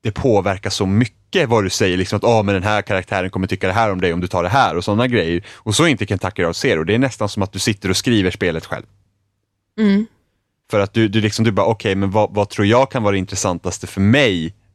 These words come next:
Speaker 1: att den här personen säger. Eller liksom, "Oh, den här raden dialog var intressant. Kan jag, vad kan jag liksom få ut av det, ur karaktären jag spelar som?"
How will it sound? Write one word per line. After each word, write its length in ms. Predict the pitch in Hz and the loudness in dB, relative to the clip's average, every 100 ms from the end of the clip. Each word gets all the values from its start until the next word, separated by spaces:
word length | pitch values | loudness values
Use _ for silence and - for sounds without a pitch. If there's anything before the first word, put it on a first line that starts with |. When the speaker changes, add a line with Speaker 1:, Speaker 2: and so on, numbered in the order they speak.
| - | -10
Speaker 1:
att 140 | 101 - | -10 -6
den 120 | 95 | -4
här 140 | 92 | -4
personen 420 | - - 92 85 | -4 -4 -2 -2
säger. 420 | 82 92 64 55 - - - | -2 -2 -2 -6 -10 -18 -6
Eller 280 | 101 98 98 | -2 0 0
liksom, 360 | 92 - 92 90 - - | 0 -2 -2 -4 -12 -4
"Oh, 320 | 151 123 92 - - | -2 -2 -4 -8 -8
den 140 | 104 | -6
här 500 | 92 127 127 110 98 - | -4 0 2 2 0 -2
raden 440 | 98 92 85 92 | 0 2 0 -2
dialog 380 | 92 95 92 90 | 0 2 2 2
var 80 | 92 | 0
intressant. 640 | 87 87 - 104 87 - | -4 -4 -2 -2 -2 -8
Kan 160 | - 104 | -6 -2
jag, 160 | 92 95 _ _ _ | -2 -4 _ _ _
vad 280 | - 104 95 | -4 0 0
kan 120 | - | -2
jag 100 | 98 | -4
liksom 260 | 92 - 98 | -4 -4 -6
få 140 | - - | -4 -4
ut 320 | 101 87 - | -4 -4 -4
av 180 | 90 85 | -6 -2
det, 360 | 127 117 95 - _ _ _ _ _ _ _ _ _ _ 110 | 0 2 0 -2 _ _ _ _ _ _ _ _ _ _ -2
ur 180 | 107 | 0
karaktären 680 | 90 107 90 - 127 110 87 | 0 -2 -2 -2 0 0 0
jag 120 | 85 | -2
spelar 300 | - 98 87 | -4 -4 -2
som?" 240 | 90 64 | -4 -6